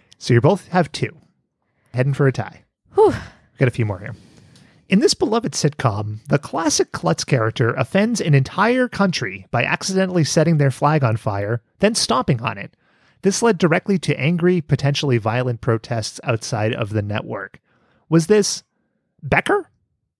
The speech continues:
Speaker 1: Seinfeld, Kevin Can Wait, or Wienerville? <laughs>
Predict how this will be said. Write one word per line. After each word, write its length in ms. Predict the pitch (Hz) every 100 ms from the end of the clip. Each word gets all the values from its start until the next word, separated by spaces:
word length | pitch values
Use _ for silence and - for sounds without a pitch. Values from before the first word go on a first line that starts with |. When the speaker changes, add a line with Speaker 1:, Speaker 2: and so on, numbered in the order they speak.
| _ _ _ _ _
Speaker 1:
Seinfeld, 720 | - 165 214 254 104 95 120 - _ _ _ _ _
Kevin 300 | - 220 240
Can 180 | 196 180
Wait, 380 | 214 190 131 _ _ _ _ _ _ _ - - - _ _ _ _ _ _ -
or 100 | 131
Wienerville? 400 | 117 98 - - - - - 480 392
<laughs> 1400 | 175 - 285 - 262 254 254 247 - - 170 151 139